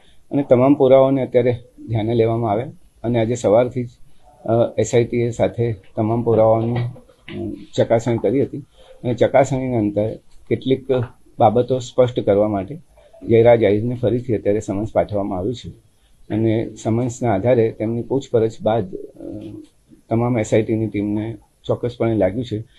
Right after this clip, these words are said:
કે આમાં પ્રાથમિક પુરાવા પૂરતા છે કે જેમાંથી જયરાજ આહિરની અમે ધરપકડ કરી શકીએ. એટલે આજરોજ એમની ધરપકડ કરવામાં આવી છે.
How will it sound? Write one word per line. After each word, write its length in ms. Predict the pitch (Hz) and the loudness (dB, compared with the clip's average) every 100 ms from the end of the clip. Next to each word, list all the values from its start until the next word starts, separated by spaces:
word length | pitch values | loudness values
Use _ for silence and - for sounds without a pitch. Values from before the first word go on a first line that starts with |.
| _ _ | _ _
કે 60 | - | -2
આમાં 280 | 104 117 120 | 0 0 0
પ્રાથમિક 400 | 104 - 127 120 | 0 0 -4 -2
પુરાવા 260 | 107 110 | 0 0
પૂરતા 380 | 113 101 101 127 | 0 -4 -4 -4
છે 140 | 113 117 | -4 -6
કે 120 | 110 | -4
જેમાંથી 560 | 104 113 110 117 127 - - 110 | -4 -4 -4 -6 -10 -12 -10 -6
જયરાજ 360 | 107 110 113 104 | 0 0 2 0
આહિરની 300 | 98 110 110 | 0 -2 -4
અમે 140 | 107 | -4
ધરપકડ 400 | 101 98 92 104 | -6 -8 -8 -6
કરી 220 | 104 110 | -4 -4
શકીએ. 280 | 120 87 113 | -6 -8 -10
એટલે 500 | 156 _ - - 117 | -14 _ -20 -2 2
આજરોજ 300 | 110 117 113 | 2 2 -2
એમની 180 | 107 117 | -2 -4
ધરપકડ 420 | 101 90 101 87 | -4 -6 -8 -8
કરવામાં 380 | - 82 82 - | -6 -8 -10 -16
આવી 140 | - | -20
છે. 320 | - - _ | -20 -20 _